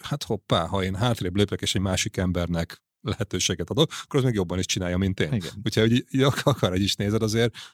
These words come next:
Speaker 1: az ember életében, hogy felismeri ezt, akkor is megvannak a, azok a fejlődési szakaszok vagy szintek, ami, ami még tudsz tovább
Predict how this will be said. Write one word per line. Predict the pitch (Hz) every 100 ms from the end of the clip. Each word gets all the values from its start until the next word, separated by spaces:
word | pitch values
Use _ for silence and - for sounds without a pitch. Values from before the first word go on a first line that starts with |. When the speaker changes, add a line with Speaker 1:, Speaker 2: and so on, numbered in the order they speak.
| _
Speaker 1:
az | 104
ember | 117 104 98
életében, | 98 98 101 98
hogy | 95
felismeri | - 113 - 98 90
ezt, | 95 - -
akkor | 104 -
is | 90 -
megvannak | 92 90 92 90
a, | 92 90 92 _ _
azok | - 95
a | -
fejlődési | - 101 87 87 87 85 - 87 _ _ -
szakaszok | - 95 85 - 90
vagy | 95
szintek, | - 95 87 85
ami, | 87 87 90 95
ami | 95 92
még | 95 92
tudsz | - 90 -
tovább | 85 80 85